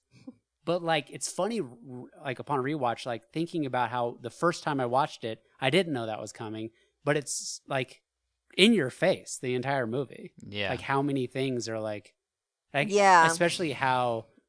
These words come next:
Speaker 2: Marla
Speaker 1: Yeah,
Speaker 2: is
Speaker 1: that's what I
Speaker 2: interacting
Speaker 1: was
Speaker 2: with them.
Speaker 1: thinking,
Speaker 2: Like, she's like,
Speaker 1: yeah.
Speaker 2: "You're
Speaker 3: Right.
Speaker 2: nuts." And, like, she ke-, she keeps basically saying that, like,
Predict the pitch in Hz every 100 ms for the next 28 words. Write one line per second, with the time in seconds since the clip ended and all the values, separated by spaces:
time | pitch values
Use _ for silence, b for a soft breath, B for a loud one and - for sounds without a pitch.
0 | - 135 139 135 113 107 - _ 190 190
1 | 185 - 175 170 - 135 135 120 131 160
2 | 160 104 98 85 - - - 123 - 135
3 | - 143 104 98 - - 294 147 131 127
4 | - 135 - - - 151 - 156 - 127
5 | 123 135 123 - 120 120 - - - -
6 | 131 117 _